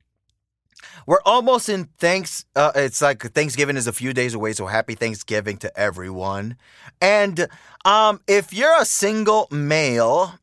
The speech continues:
you already know what's gonna happen, all right? You're gonna go to your family's house. You're gonna go to your grandma. You're gonna go to your grandpa. And they're gonna ask you, uh, "When am I gonna meet that special lady?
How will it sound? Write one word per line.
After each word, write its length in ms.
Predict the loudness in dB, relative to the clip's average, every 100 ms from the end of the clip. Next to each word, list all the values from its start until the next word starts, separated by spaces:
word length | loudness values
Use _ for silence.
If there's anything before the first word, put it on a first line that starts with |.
| -10
you 220 | 0 4
already 400 | 4 4 4 2
know 180 | 2 2
what's 160 | 0
gonna 180 | -2 -2
happen, 520 | 0 0 -2 -8 -16 _ -20 0
all 100 | 2
right? 200 | 4 2
You're 180 | 0 -2
gonna 380 | 2 2 2 0
go 580 | 2 4 4 4 0 -6 _ _ _ _ _ _ _ _ -4
to 440 | 0 2 2 -2 -2
your 340 | 2 4 4
family's 520 | 2 0 0 0 -2
house. 400 | 0 2 0 -2
You're 100 | -2
gonna 200 | 0 -2
go 260 | 2 2 2
to 120 | 0
your 140 | -6 -4
grandma. 540 | 0 0 0 0 -2
You're 100 | -2
gonna 220 | -4 -4
go 200 | 0 0
to 120 | 0
your 100 | -6
grandpa. 680 | -6 -2 0 -2 0 0 0 -6 -20 -8 0
And 300 | 2 2 0
they're 220 | 2 2
gonna 260 | 2 2 2
ask 420 | 2 2 2 -4 -6
you, 380 | -4 -4 -6 -10 -2
uh, 140 | 0 0
"When 400 | -2 0 2 4
am 160 | 2 4
I 140 | 2
gonna 300 | 4 2 2
meet 300 | 0 -4 -4
that 260 | 0 0 0
special 760 | -8 -12 -4 0 0 2 2 2
lady? 600 | 0 0 -2 -10 -18